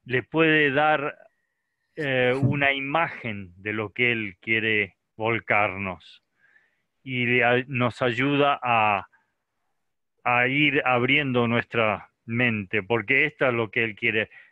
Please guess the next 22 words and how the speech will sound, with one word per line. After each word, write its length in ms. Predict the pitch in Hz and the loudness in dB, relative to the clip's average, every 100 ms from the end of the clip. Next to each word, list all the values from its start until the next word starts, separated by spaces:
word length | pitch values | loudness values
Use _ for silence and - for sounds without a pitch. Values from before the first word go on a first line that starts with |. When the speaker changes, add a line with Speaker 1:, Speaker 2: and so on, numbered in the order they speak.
| _ | _
Speaker 1:
abrir 380 | 113 120 131 156 | -2 0 2 0
nuestra 600 | 143 151 135 120 - 131 - | -2 -4 -2 -2 -2 -2 0
alma, 640 | 185 165 120 101 90 - | 0 2 -2 -4 -8 -12
no 220 | 107 123 | -6 -4
nuestra 420 | 120 107 90 - 98 | -4 -6 -8 -10 -8
mente, 580 | 98 92 92 - 95 _ | -8 -10 -14 -18 -20 _
porque 220 | - 101 110 | -16 -10 -4
la 120 | 110 | -4
mente 340 | 131 156 135 | -4 -4 -4
es 140 | 123 123 | -6 -6
un, 240 | 113 107 - - - - | -6 -8 -12 -20 -20 -10
un 100 | 117 | -10
simple 520 | - 151 147 135 127 | -6 -2 -2 -2 -4
transformador 1000 | - 131 123 123 117 117 123 135 131 120 _ _ _ _ _ _ _ _ _ _ - | -2 -2 -2 -2 0 2 4 4 2 0 _ _ _ _ _ _ _ _ _ _ -4
entre 380 | 131 120 120 | -2 -2 -2
lo 220 | 120 117 - | 0 0 0
que 160 | 139 | 0
es 80 | 123 | 0
la 120 | 127 | 0
materia 840 | 123 120 - 156 160 160 160 156 - _ _ _ _ _ _ _ _ _ _ _ _ _ _ _ | 0 -2 -2 -2 0 0 -2 -4 -8 _ _ _ _ _ _ _ _ _ _ _ _ _ _ _
y 240 | 113 110 | -10 -2
esa 440 | 113 107 123 113 | -2 0 0 2